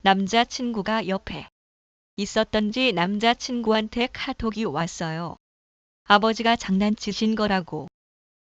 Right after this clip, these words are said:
장난이시고 주신 분이라며. 크게 마음 안 써도 된다고요. 그런데 전 이미 마음이 예전 같지가 않아요.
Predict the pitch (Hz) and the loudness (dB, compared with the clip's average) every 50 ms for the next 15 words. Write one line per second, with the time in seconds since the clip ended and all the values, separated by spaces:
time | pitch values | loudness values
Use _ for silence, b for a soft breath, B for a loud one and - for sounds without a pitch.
0 | _ _ - - 202 196 202 208 208 220 226 220 226 - - - - 202 208 196 | _ _ -4 0 0 2 2 2 2 0 0 -2 -2 -4 -6 -2 0 2 2 2
1 | - 233 - - 254 240 233 214 220 208 214 202 165 160 143 120 - - 202 - | 0 -4 -6 -4 -4 -4 -2 -2 -2 -2 0 0 -2 -2 -4 -6 -8 -10 -12 -16
2 | _ _ _ _ _ _ _ _ _ _ _ _ _ - - 262 - 214 220 214 | _ _ _ _ _ _ _ _ _ _ _ _ _ -8 -6 -2 0 0 2 2
3 | 208 202 202 220 226 240 240 226 226 - - 185 180 208 208 202 190 185 170 170 | 4 2 2 4 4 4 2 2 0 -2 -2 -2 0 0 -2 -2 -2 -2 -2 -2
4 | 160 175 170 165 - 156 151 151 151 170 165 - - - _ _ _ _ _ _ | -2 -4 -4 -4 -4 -6 -6 -6 -6 -6 -8 -10 -12 -16 _ _ _ _ _ _
5 | _ _ _ _ _ _ _ - 202 196 190 190 185 208 220 226 - - 220 226 | _ _ _ _ _ _ _ 0 2 2 2 2 2 0 -2 -2 -2 -2 -2 0
6 | 226 214 208 220 240 247 185 160 165 165 175 175 180 185 170 147 139 - _ _ | 2 2 2 2 2 2 0 0 0 0 0 0 0 0 0 -2 -4 -8 _ _
7 | _ _ _ _ _ _ _ _ _ _ - 196 196 190 214 220 226 233 233 - | _ _ _ _ _ _ _ _ _ _ 4 6 6 6 4 2 -2 -2 -4 -6
8 | 196 - - - 202 202 208 202 190 180 190 196 196 170 156 156 151 165 | -8 -10 -6 -4 -4 -2 -2 -2 -2 -2 -2 -2 -2 -2 -2 -4 -6 -8